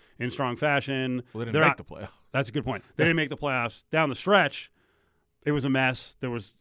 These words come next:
Speaker 1: organizational disagreements on Robin Lehner. Obviously, Lehner was a whole lot of drama. Um, you've got a bunch of the guys on, on this team who have been there and have won cups in the past, correct?
Speaker 2: Yeah.
Speaker 1: With other organizations.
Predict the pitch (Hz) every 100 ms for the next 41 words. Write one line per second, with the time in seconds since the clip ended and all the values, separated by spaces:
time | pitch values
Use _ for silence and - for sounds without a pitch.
0 | - 143 135 127 127 120 135 123 117 104
1 | 143 135 123 123 120 - 117 107 107 120
2 | 113 113 160 151 147 117 107 113 110 151
3 | 147 135 - _ _ 123 127 110 - -
4 | _ _ _ 127 139 127 113 110 117 110
5 | 107 104 98 _ _ - 127 120 113 _
6 | _ _ _ _ _ - 147 392 285 254
7 | - 208 147 185 180 180 165 139 156 131
8 | 180 151 143 123 135 156 165 160 135 113
9 | 147 156 151 131 131 104 147 113 - 107
10 | 156 - _ _ _ _ 123 180 139 151
11 | 143 139 127 120 151 160 143 117